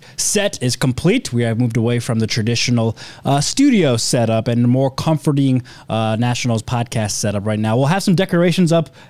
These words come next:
as we progress, but we wanted to get into the new space as soon as possible. And also, if you're watching live, you'll notice this is not Amy Jennings. This is Brendan Mortensen, who was filling in, pinch hitting for Amy, who had some scheduling conflicts today, uh, before we get recorded. So we wanna thank Brendan so much for joining us,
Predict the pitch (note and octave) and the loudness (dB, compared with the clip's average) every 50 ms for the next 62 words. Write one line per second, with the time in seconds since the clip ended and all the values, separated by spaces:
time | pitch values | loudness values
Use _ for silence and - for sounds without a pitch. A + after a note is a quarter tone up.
0 | - - D#3 D#3 D3 D#3+ D#3+ D3 - E3 C#3 C#3 C#3+ D3 E3+ F3 - - B2 B2 | -4 0 0 2 2 2 2 2 0 0 0 2 2 0 0 0 -2 0 0 0
1 | B2+ B2+ A#2+ A#2+ - - - - - C3+ C#3+ C#3+ C3 B2+ B2+ C3 C#3+ C#3 C3+ - | 0 0 -2 -4 -8 -14 -10 -4 0 0 2 2 0 0 -2 -2 -2 -2 0 0
2 | C#3 C3+ B2+ C3+ C3+ B2 - - C3+ C3+ - C#3 B2+ - - C#3+ C3+ B2+ A2+ - | 0 2 2 2 0 0 -2 -2 -2 -2 -2 -2 -2 -2 0 0 0 0 0 0
3 | - C3 B2 B2 - - B2 A#2+ B2 A#2+ - - - - - - G#3+ D#4 D4+ A#3+ | -2 -2 -2 -2 -2 -2 0 0 0 -2 -2 -6 -14 -8 -4 -2 0 0 2 2
4 | D4 D4 - C4+ A#3 F#3+ G3+ E3 D#3+ D#3+ D#3 - - D#3 D#3 D3+ D3 D3 D3+ D3+ | 0 0 0 0 0 2 2 4 4 2 2 0 0 2 2 2 2 2 2 2
5 | D3 F3 A3 G#3 G#3 G3+ G3 - - - - - - - - F#3+ - C4 G#3 A3 | 2 2 4 4 2 2 2 0 -4 -8 -16 -20 -8 -4 -4 -2 0 2 2 2
6 | B3 G#3 G3 G3+ F#3 D#3 D#3+ F3+ C#3 F2+ - - - - - - - - - F3+ | 2 2 2 2 2 2 2 0 0 -2 -4 -6 -8 -8 -10 -16 -8 -4 -2 0
7 | F3 A3+ F#3 D#3+ F3+ F3+ F3 E3 D#3 D#3 D#3+ D#3 F3+ E3+ - G#3 G3+ E3+ D3+ D3 | 2 2 2 4 4 4 4 4 4 4 2 2 2 0 2 2 2 2 2 2
8 | - - E3+ D#3 D3 C#3+ C#3+ C#3+ D3+ D#3 - - E3 D3+ - D#3 D3 D3 C#3+ A#2+ | 0 0 0 2 2 2 2 2 0 0 0 0 0 0 0 0 0 0 0 0
9 | C#3+ C3 B2+ B2+ C3+ C3+ C#3+ D3+ C#3 - - - - - - C#3 C3 B2+ - C3+ | -2 -2 0 2 2 2 2 0 -2 -4 -10 -20 -20 -6 -2 -2 -2 0 0 -2
10 | B2 - - C#3 B2 B2 B2+ B2 - B2+ B2 A#2 A2 A#2+ A#2+ A2+ - - - B2 | -2 -2 -2 -2 0 0 -2 0 0 -2 -2 -2 -2 -2 -4 -4 -4 -4 -4 -2
11 | A2 A2+ A2+ A2+ A2+ B2 A#2+ G2 A2+ A2 G#2+ G#2+ G#2 G#2+ A2+ G#2+ - - A2 A2 | -2 0 0 0 0 -2 -2 -2 -2 -2 -2 -2 -4 -4 -6 -6 -4 -4 -2 -2
12 | G#2+ A2 G#2+ A2+ A2 G2 G#2 A#2+ A#2 - - C3 B2 B2 B2+ C#3 C3 - D3 B2+ | -2 -2 -2 -4 -4 -4 -4 -6 -4 -2 -2 0 0 2 0 0 0 0 0 0
13 | A#2+ A#2+ B2+ - - D#3+ E3 D3+ D3 D3 D3 - D#3 C#3 C3 B2 C#3+ C3+ C3 C#3 | 0 0 -2 0 0 2 2 4 2 2 2 2 2 0 2 2 2 2 2 0
14 | B2+ - - C#3 B2+ C3 B2 - - C3 A2+ C3 C3 C3 C3 C3 C3+ C#3 D#3 - | 0 0 0 2 2 2 0 0 -2 -2 0 2 2 2 2 2 2 2 0 0
15 | - | -4